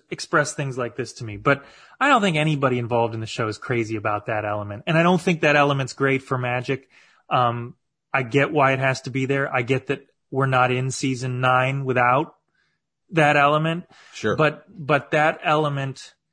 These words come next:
Speaker 1: you know, I think it's probably, if, if I'm honest and we're just speaking candidly, to me, it's,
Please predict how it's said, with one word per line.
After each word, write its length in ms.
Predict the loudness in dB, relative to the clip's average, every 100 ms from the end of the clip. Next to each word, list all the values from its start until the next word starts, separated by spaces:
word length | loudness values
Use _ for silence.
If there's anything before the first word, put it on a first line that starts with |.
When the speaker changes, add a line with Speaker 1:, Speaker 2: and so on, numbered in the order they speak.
| _ -6
Speaker 1:
you 100 | 0
know, 220 | 2 2
I 100 | 0
think 200 | -2 -4
it's 120 | -6
probably, 560 | -6 -2 -2 -2 -6 -6
if, 80 | -4
if 160 | -4 2
I'm 180 | 2 4
honest 360 | 2 0 -4
and 100 | -8
we're 60 | -8
just 180 | -8 -8
speaking 340 | -8 -6 -6
candidly, 480 | -4 -4 -2 -4 -4
to 140 | -4
me, 200 | -2 -2
it's, 180 | -4 -8